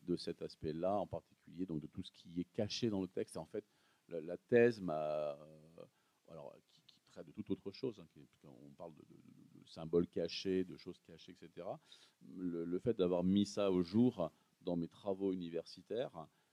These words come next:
m'a permis justement de, de, en fait, d'anticiper sur mes, sur mes découvertes et dans la façon dont j'abordais mes traductions. Ça veut dire qu'il y a des éléments, euh, dans mes, dans mes traductions, il y a des éléments dans les articles que je donne en début et en fin de chacun des bouquins,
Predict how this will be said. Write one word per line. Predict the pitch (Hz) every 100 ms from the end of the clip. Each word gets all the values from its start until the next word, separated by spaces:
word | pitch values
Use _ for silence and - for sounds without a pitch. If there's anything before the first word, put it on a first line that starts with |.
| _
m'a | - 90
permis | 92 85 95 123
justement | 131 101 - 90 107
de, | 107 80 73
de, | -
en |
fait, | - 107 98
d'anticiper | 104 104 110 - 110 104 - 123 131 - _ _
sur | - - 101
mes, | 90 85
sur | - 90
mes | 82
découvertes | 78 - 95 120 147 -
et | 85 87
dans | 90
la | 87
façon | - 85 - 127
dont | 92
j'abordais | 92 98 82 85 90 110
mes | 90
traductions. | - 92 104 - 95 - _ _
Ça | 87
veut | 85
dire | 104 117
qu'il | 87
y |
a |
des | 80 87 90
éléments, | 92 90 104 127 175 _ _ _ -
euh, | 87 87
dans | 85
mes, | 78 76 73 73
dans | 71
mes | 76
traductions, | 73 104 104 117 - 135 139
il |
y | 113
a |
des | 82 82
éléments | 95 101 101 101
dans | 80
les | 78 82
articles | 90 - 180 -
que | - 92
je | 90
donne | 87 98 101
en | 78
début | 78 78 107
et |
en | 82
fin | 76 - 101
de | 98
chacun | - 92 - 92
des | 80
bouquins, | 76 - - 123